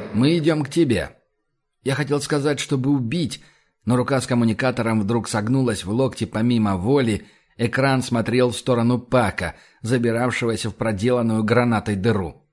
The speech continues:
Другая рука крепче ухватила оружие, направив ствол на сапёра. Ноги задвигались быстрее. Я ничего не мог поделать с этим,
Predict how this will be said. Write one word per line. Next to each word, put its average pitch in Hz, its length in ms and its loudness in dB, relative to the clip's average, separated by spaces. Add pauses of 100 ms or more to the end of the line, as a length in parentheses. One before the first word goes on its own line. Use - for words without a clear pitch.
(240)
Другая 143 420 2
рука 131 380 0 (240)
крепче 147 480 2
ухватила 123 640 0
оружие, 120 560 0 (200)
направив 143 560 0
ствол 143 340 0
на 139 120 0
сапёра. 131 640 2 (220)
Ноги 160 400 2
задвигались 131 640 2
быстрее. 107 680 -2 (420)
Я 135 100 2
ничего 147 340 0
не 160 100 0
мог 156 260 0
поделать 139 500 0
с - 80 -4
этим, 117 320 0